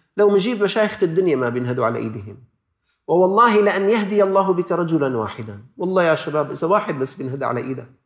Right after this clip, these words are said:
أقسم بالله كما قال النبي صلى الله عليه وسلم: "خير لك مما طلعت عليه الشمس وغربت".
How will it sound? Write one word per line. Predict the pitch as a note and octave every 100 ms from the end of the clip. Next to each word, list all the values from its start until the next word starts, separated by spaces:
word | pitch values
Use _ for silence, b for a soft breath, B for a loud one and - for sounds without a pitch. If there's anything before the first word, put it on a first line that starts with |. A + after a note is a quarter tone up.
| _ _ _ _ _
أقسم | - C#4 - B3 G#3+
بالله | A3 B3 B3
كما | A#3 G#3+
قال | G#3 A#3 A3
النبي | G#3 G3 F#3+ G#3
صلى | F#3+ F3+
الله | F3+ F3+
عليه |
وسلم: | F3+ F#3 F3 F3
"خير | A#3 A#3 A3
لك | G#3 G#3
مما | G3 F#3
طلعت | F3+ F#3 F3
عليه | E3 E3
الشمس | E3 - D#3+ D3
وغربت". | B2+ B2+ A2+ A#2